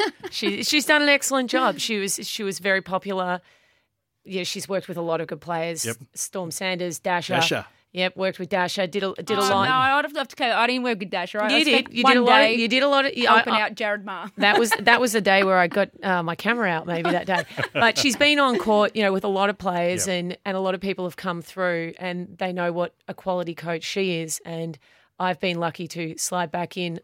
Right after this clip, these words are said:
Speaker 1: alongside Betty. She's, she's the director of high performance at our academy, and she's, she's built a solid reputation for developing relationships with players and, and making them realise that they're important. And that's one thing that, where there's not a lot of opportunity in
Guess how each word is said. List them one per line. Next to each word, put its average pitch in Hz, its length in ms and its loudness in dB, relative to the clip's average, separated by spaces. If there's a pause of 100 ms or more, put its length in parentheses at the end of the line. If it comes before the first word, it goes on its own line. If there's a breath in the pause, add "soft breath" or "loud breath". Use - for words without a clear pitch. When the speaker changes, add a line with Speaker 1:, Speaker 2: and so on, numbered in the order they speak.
Speaker 1:
alongside 170 560 -4
Betty. 170 220 -2
She's, 160 320 -8 (160)
she's - 260 -10
the 175 100 -6
director 170 460 -6
of 165 140 -10
high 170 160 -6
performance 175 520 -6
at 170 60 -8
our 165 160 -8
academy, 170 540 -6 (480 soft breath)
and 208 120 -2
she's, 226 220 -4 (100)
she's 226 240 -2
built 214 280 0
a - 40 -4
solid 180 360 -2
reputation 175 580 -6
for 160 300 -6 (360 soft breath)
developing 180 520 -4
relationships 175 640 -4
with 170 100 -12
players 170 400 -6
and, 170 220 -10 (420)
and 175 320 -4 (220)
making 180 340 -8
them 170 140 -6
realise 170 340 -4
that 170 140 -10
they're 180 160 -2
important. 175 480 -6 (340)
And 175 180 -8
that's 175 280 -10
one 180 180 -12
thing 175 280 -10
that, 170 180 -6 (1040)
where 175 320 -2
there's 180 240 -4
not 190 400 0
a 220 40 0
lot 180 200 -2
of 165 100 -4
opportunity 170 760 -8
in 170 280 -10